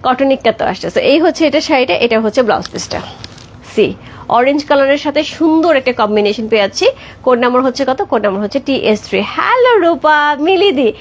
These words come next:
বিশ্বাস করো মিলিদি, তুমি আসলে মনে হয় কি just আমার বড় বোন আসছে, একদম এরকম মনে হয়। আচ্ছা, সেহরি খেয়ে ঘুমিয়ে যাবে আজকে। হ্যাঁ, একদম,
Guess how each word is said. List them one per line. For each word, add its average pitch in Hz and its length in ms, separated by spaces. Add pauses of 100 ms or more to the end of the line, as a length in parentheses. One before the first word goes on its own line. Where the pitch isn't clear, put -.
(200)
বিশ্বাস 311 540
করো 294 360
মিলিদি, 262 480 (360)
তুমি 302 180
আসলে 294 340
মনে 311 200
হয় 320 180
কি 381 100
just 320 280
আমার 262 200
বড় 226 220
বোন 214 160
আসছে, - 360 (380)
একদম 285 380
এরকম 226 340
মনে 190 180
হয়। 190 200 (640)
আচ্ছা, 226 300
সেহরি 320 420
খেয়ে 330 240
ঘুমিয়ে 277 320
যাবে 254 260
আজকে। 247 320
হ্যাঁ, 262 220
একদম, 247 460